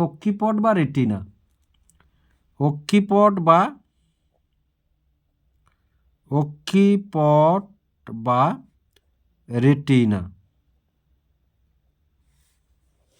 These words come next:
এবার দেখো রক্ষক অংশে কটি অংশ আছে? না দেখো, রক্ষক অংশে আবার চারটি অংশ আছে, রক্ষক অংশে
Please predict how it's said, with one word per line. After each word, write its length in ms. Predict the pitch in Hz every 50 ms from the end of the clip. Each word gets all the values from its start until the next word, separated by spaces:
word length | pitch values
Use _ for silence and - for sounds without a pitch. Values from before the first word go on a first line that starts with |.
| _ _ _ _ _ _ _ _ _ _ _ _ _ _ _ _ _ _ _ _ _ _ _ _ _ _ _ _ _ _ _ _ _ _ _ _ -
এবার 240 | 143 151 185 202 220 214
দেখো 180 | 226 202 - 208 190 156
রক্ষক 380 | 156 151 156 - - 214 214 214 220 220
অংশে 260 | 226 208 - - 226 214 214 202
কটি 260 | 202 185 175 220 220 214 208
অংশ 160 | 208 202 - 226 226 226
আছে? 220 | 214 214 - 240 240 254 247 _ _ _ _ _ _ _ _ _ _ _ _ _ _ _ _ _ _ _ _ _ _ _ _ _ _ _ _ _ _ _ _ _ _ _ _ _ _ _ _ _ _ _ _ _ _ _ _ _ _ -
না 100 | 147 160 165 170
দেখো, 160 | 160 139 160 147 147
রক্ষক 380 | 151 151 147 - - 202 214 208 214 214
অংশে 280 | 214 202 202 - 220 220 208 196
আবার 200 | 208 214 226 254 - _ _ _ _ _ _ _ _ _ _ _ _ _ _ _ _ _ _ _ _ _ _ _ _ _ _ _ _ -
চারটি 380 | 185 185 180 180 - - 214 208 190 170
অংশ 160 | 156 143 - 160 147
আছে, 140 | 143 147 147 139 151
রক্ষক 320 | 151 151 - - 208 202 208
অংশে 260 | 202 202 190 196